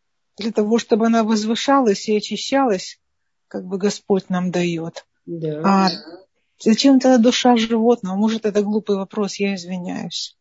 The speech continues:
Speaker 2: Э, "Ля хайот бэм нефеш коль хай", он говорит. "Боре нефашот работ, ля хайот бэм нефеш коль хай".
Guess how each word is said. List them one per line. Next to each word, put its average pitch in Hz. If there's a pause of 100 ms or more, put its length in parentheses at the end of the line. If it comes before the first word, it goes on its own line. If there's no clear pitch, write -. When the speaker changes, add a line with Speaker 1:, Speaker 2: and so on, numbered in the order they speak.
(100)
Speaker 2:
Э, 175
"Ля 202
хайот 220
бэм 214
нефеш 214
коль 196
хай", 139 (320)
он 143
говорит. 139 (240)
"Боре 185
нефашот 185
работ, 160 (320)
ля 170
хайот 175
бэм 165
нефеш 170
коль 156
хай". 131